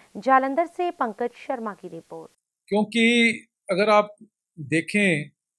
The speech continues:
Speaker 2: एक नया variant COVID का जो है वो पाया गया है चाइना में और कुछ और हांगकांग, इन countries में पाया गया है। उसको देखते हुए भारतवर्ष में और हमारे पंजाब में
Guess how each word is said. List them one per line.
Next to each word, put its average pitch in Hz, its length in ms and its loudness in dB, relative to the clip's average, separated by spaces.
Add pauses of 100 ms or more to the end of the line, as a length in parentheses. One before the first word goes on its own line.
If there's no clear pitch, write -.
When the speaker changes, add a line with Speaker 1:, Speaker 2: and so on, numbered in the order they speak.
Speaker 2:
एक 180 200 -2
नया 175 260 4
variant 180 480 0
COVID 165 420 0
का 139 420 0 (580)
जो 175 120 4
है 151 440 4
वो 165 100 -4
पाया 151 320 2
गया 165 220 2
है 165 240 2
चाइना 147 400 0
में 160 460 0
और 165 140 0
कुछ - 280 -8
और 143 200 2
हांगकांग, 147 680 -2
इन 156 140 -2
countries 139 440 -6
में 147 100 -4
पाया 120 240 -2
गया 131 200 -4
है। 131 100 -6 (540)
उसको 233 300 -2
देखते 175 380 0
हुए 196 260 4
भारतवर्ष 147 840 0
में 156 260 0 (520)
और 185 400 6 (380)
हमारे 160 420 2 (360)
पंजाब 156 400 2
में 156 300 -2